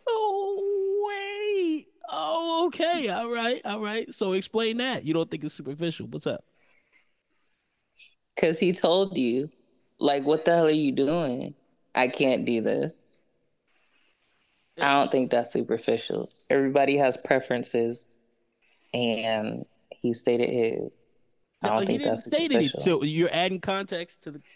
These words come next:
Speaker 1: as, as I read, let me just read it straight so there's no confusion.
Speaker 2: Mm-hmm.
Speaker 1: A woman shaves her head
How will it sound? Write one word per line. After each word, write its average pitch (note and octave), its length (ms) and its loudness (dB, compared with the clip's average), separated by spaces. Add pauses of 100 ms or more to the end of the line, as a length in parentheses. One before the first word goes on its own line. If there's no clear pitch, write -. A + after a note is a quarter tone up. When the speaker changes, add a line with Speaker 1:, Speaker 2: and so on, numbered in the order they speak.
(260)
Speaker 1:
as, F3+ 400 2 (120)
as F#3 180 2
I G3+ 120 2
read, E3+ 260 2
let C#3+ 100 -2
me G3 60 -4
just G3+ 160 -4
read F#3+ 240 2
it F3+ 120 -2
straight F3+ 400 0
so C3 140 0
there's C3+ 140 2
no D3+ 120 2
confusion. D3 460 0
Speaker 2:
Mm-hmm. C3 340 2
Speaker 1:
A D3 120 6
woman A#3 560 4
shaves A3 480 0
her G#3 160 2
head D3 360 0